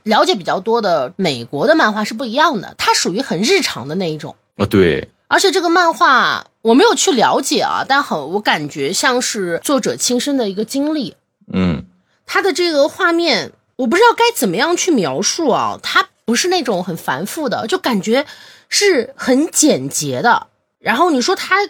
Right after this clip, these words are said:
Speaker 1: 特别美吗？就像日本漫画那种，啊，很美型的，也没有。但是它给人的那种冲击感其实还蛮大的，就是它用非常简洁的一种模式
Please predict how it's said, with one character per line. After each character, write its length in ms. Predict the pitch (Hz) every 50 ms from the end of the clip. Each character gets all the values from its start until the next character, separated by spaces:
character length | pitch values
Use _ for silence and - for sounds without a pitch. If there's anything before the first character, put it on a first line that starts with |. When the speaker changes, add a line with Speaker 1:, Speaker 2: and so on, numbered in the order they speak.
| -
Speaker 1:
特 200 | - - - 466
别 420 | 320 247 214 175 175 185 214 220 - _
美 400 | - 262 247 240 214 175 139 120
吗？ 420 | 117 131 170 208 240 254 262 285 - _ _ _ _ _ _ _ _
就 80 | -
像 320 | 262 254 269 254 254 247 254
日 120 | 277 320 330
本 160 | 247 220 180
漫 240 | 190 220 220 226 220
画 180 | 240 226 214 214
那 140 | 214 214
种， 280 | 196 190 165 139 120 - -
啊， 220 | - 240 302 311
很 160 | 302 - 285
美 220 | 302 330 262 180 196
型 260 | - - 196 160 185
的， 280 | 233 254 240 220 233 _ _ _
也 160 | 190 196 175
没 220 | 156 135 127 143 208
有。 220 | 240 175 - - _ _ _ _ _ _ _
但 140 | - 453 453
是 120 | 427 -
它 80 | - 440 440
给 360 | - 311 262 208 170 151 131
人 280 | 123 151 180 180 151 185
的 80 | 254 311
那 100 | 339 370
种 160 | 311 185 190
冲 300 | - - - 359 370 381
击 180 | 370 392 403
感 220 | - 349 156 139 165
其 140 | - 202 196
实 40 | 214
还 120 | - 254
蛮 220 | 247 208 151 160 208
大 240 | 285 302 254 175
的， 140 | 131 120 - _ _ _ _ _ _
就 120 | - 339 320
是 20 |
它 160 | - - 392
用 100 | 403 359
非 160 | 320 - 427
常 160 | 392 381 339 330
简 240 | - 302 214 170
洁 120 | 160 165 170
的 100 | 240 302
一 40 | 285
种 120 | 269 214
模 260 | 180 160 139 127 147
式 360 | 202 - - - 285 190 -